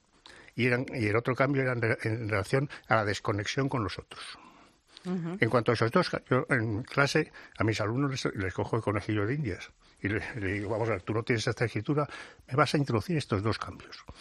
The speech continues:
Speaker 1: Todo lo demás se producía automáticamente. Ujú. O sea, era un fenómeno casi todo motor. Pero hoy día ya la gente, efectivamente, lo que dices tú, está escribiendo menos. Inclusive hay países que se está pensando no, dejar de enseñar a escribir.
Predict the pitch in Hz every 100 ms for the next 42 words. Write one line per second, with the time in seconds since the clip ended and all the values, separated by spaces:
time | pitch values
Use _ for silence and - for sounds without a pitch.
0 | - - _ - 135 113 131 123 107 87
1 | 139 117 98 95 - - - - - 101
2 | - 87 151 - - - 127 139 143 139
3 | 127 143 143 127 113 104 143 160 92 -
4 | - - _ - - - - - - -
5 | - _ - - 113 123 156 170 165 156
6 | 151 - 107 123 131 127 113 113 - 90
7 | 110 120 110 98 104 - 123 117 - 110
8 | 117 135 135 - - - - 101 101 -
9 | 131 139 131 127 147 - 110 101 123 -
10 | 120 - 135 143 131 123 98 - 123 131
11 | 139 - 110 120 123 101 110